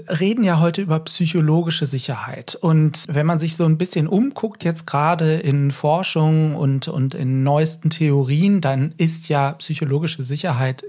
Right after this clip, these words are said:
quasi grad die Sau, die durchs Dorf getrieben wird, kann man sagen. Amy Edmondson hat ein Buch rausgebracht, The Fearless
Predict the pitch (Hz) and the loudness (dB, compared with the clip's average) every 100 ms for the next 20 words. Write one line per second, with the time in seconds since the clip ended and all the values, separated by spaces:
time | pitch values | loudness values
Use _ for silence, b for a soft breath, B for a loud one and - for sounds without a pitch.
0 | - - 127 147 123 123 117 - 147 127 | -12 -6 -4 -2 -4 -6 -6 -4 -2 0
1 | 131 147 131 131 127 - 127 131 165 - | 2 2 0 0 -2 -4 -2 -2 -2 -4
2 | 165 - 165 160 147 160 160 - 165 160 | -6 0 2 2 4 2 0 0 2 4
3 | 143 143 143 147 135 B B B B - | 2 0 0 0 -4 B B B B 0
4 | 160 160 160 196 196 196 - 175 147 151 | 2 4 4 2 2 2 2 2 2 2
5 | 135 139 190 - 156 151 160 139 147 143 | 2 2 2 2 0 0 -2 0 -2 -2
6 | - 123 - 190 180 170 165 | -4 -4 0 0 2 0 -2